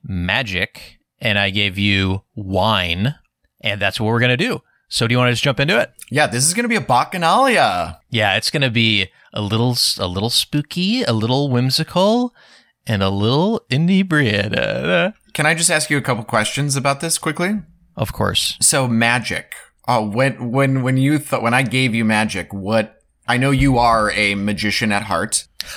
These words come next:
Speaker 1: <laughs> I was a child magician, it's true.
Speaker 2: Um, did you go
Speaker 1: Is all your
Speaker 2: towards
Speaker 1: stuff Magic the Gathering?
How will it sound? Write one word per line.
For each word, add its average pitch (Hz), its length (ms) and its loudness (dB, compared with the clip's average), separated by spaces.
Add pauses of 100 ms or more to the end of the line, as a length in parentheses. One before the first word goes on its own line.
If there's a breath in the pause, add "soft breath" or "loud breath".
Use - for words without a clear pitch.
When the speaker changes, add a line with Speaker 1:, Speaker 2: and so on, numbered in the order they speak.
(200 loud breath)
Speaker 1:
<laughs> - 460 -10
I 120 80 0
was 131 260 -2
a 139 60 -2
child 117 400 -2
magician, 101 420 -2
it's 92 220 -4
true. 98 300 -6 (140)
Speaker 2:
Um, 117 380 4
did 139 240 0
you 143 80 2
go 135 160 2
Speaker 1:
Is 127 240 0
all 139 120 4
your - 80 2
Speaker 2:
towards 139 140 0
Speaker 1:
stuff - 280 0
Magic 123 360 -2
the 127 100 -2
Gathering? 123 520 0